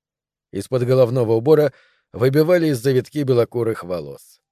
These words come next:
Монахиня выглядела бледной и слабой, словно устала до полного изнеможения. На правой щеке у неё имелось родимое пятно в форме силуэта летящей птички. «Доброе утро!» — приветствовал их брат Лазарь.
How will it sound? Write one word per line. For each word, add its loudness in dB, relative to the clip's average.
Монахиня -2
выглядела 2
бледной -2
и -12
слабой, -2
словно 0
устала 2
до 2
полного -2
изнеможения. -8
На -6
правой 4
щеке -2
у 4
неё 0
имелось -2
родимое 0
пятно 0
в -6
форме -2
силуэта 0
летящей -2
птички. -18
«Доброе 4
утро!» — -2
приветствовал 0
их -2
брат 2
Лазарь. 0